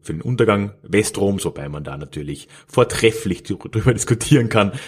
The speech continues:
was genau denn jetzt zum Ende dieses Reichs geführt hat. Aber natürlich die Völkerwanderung und die, äh, ja, die Einwanderung von Germanen ins römische Reichsgebiet war natürlich ein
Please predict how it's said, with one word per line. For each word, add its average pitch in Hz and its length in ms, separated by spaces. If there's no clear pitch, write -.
was - 440
genau 80 400
denn 80 160
jetzt - 400
zum 120 160
Ende 92 240
dieses 82 300
Reichs 78 260
geführt - 380
hat. 117 200
Aber 156 160
natürlich 131 400
die 101 160
Völkerwanderung 98 840
und 90 460
die, 90 360
äh, - 140
ja, 92 220
die 107 160
Einwanderung 107 720
von 92 260
Germanen 92 600
ins 87 520
römische 90 440
Reichsgebiet 80 560
war 78 80
natürlich 73 580
ein 80 320